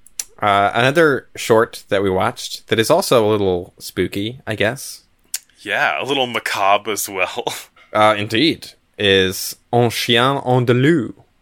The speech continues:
Speaker 2: Thank you for being the one to pronounce that.
Speaker 1: Yeah.
Speaker 2: Uh, this is a joint venture between Salvador Dali and Louis Buñuel.
Speaker 1: Mm-hmm.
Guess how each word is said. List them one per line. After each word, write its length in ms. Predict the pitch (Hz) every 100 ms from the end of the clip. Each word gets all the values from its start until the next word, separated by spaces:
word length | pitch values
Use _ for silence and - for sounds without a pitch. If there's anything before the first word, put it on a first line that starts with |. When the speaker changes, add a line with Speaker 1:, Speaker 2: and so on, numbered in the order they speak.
| _
Speaker 2:
Thank 280 | - 104 -
you 160 | 107 101
for 200 | - 98
being 380 | 98 98 98
the 100 | 98
one 320 | 95 95 101 98
to 160 | 110
pronounce 480 | 101 101 92 110 -
that. 320 | 190 254 - - - - - -
Speaker 1:
Yeah. 100 | -
Speaker 2:
Uh, 400 | 123 113 110 107 - _ _ _ _ _ _ -
this 240 | 160 -
is 420 | 165 151 135 - -
a 460 | 139 139 131 127 127 - _ -
joint 440 | 123 143 151 -
venture 580 | 110 127 143 - 170 170
between 760 | 147 - 139 131 123 123 120 117
Salvador 720 | - - 123 123 127 123 120
Dali 560 | 123 104 110 117 120 147
and 240 | 110 107 98
Louis 400 | - 107 113 113
Buñuel. 680 | 107 110 98 92 95 107 151 _ _ _ _ _ -
Speaker 1:
Mm-hmm. 380 | 123 113 98